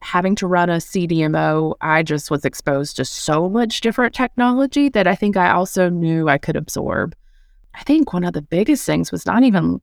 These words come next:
learning the new technical stuff. It was coming to a new company and trying to figure out how to get things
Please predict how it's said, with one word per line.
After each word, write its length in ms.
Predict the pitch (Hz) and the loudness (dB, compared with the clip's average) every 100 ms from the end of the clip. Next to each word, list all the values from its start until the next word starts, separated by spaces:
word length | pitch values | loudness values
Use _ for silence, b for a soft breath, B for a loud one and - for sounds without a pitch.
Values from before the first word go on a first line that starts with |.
| _ | _
learning 300 | 190 180 170 | 0 2 2
the 80 | 160 | 2
new 180 | 160 156 | 0 -2
technical 540 | - 143 - 196 190 | -2 -2 0 -2 -2
stuff. 220 | - 151 143 | -2 -2 0
It 100 | 170 | -2
was 140 | 165 | -4
coming 400 | - - 196 214 214 | -8 -2 2 2 2
to 160 | 180 | 0
a 60 | 160 | 0
new 200 | 160 160 | 0 -2
company 720 | - 175 175 165 143 143 160 _ _ _ _ _ _ _ | -4 -4 -4 -2 -2 -2 -4 _ _ _ _ _ _ _
and 120 | 170 170 | -4 -2
trying 220 | 196 185 | 0 0
to 40 | |
figure 280 | - 170 165 | 0 -2 0
out 180 | 165 - | 0 -2
how 100 | 170 | -4
to 120 | 165 | -4
get 200 | 151 143 | -4 -6
things 360 | - 160 165 | -4 -4 -6